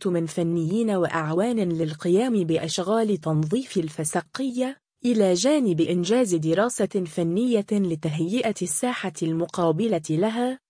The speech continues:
وذلك في إطار برنامج يهدف إلى تثمين المواقع الأثرية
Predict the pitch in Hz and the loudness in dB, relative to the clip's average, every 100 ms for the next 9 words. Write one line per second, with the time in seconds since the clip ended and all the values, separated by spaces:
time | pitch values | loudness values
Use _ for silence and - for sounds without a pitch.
0 | - 185 165 233 277 240 - 196 - 175 | 2 2 4 4 2 0 0 -2 -2 -2
1 | 185 156 226 240 208 156 156 156 226 233 | -2 -2 0 0 0 0 0 0 0 0
2 | 196 190 190 208 269 185 175 - 170 190 | 0 0 0 0 -2 -4 -4 -2 0 0
3 | 170 156 160 151 220 247 240 185 156 156 | 0 0 -2 -2 -2 0 2 2 2 2
4 | 156 233 269 202 170 170 - 156 180 165 | 4 2 0 -2 0 0 -2 -6 -2 0
5 | 247 233 | 2 2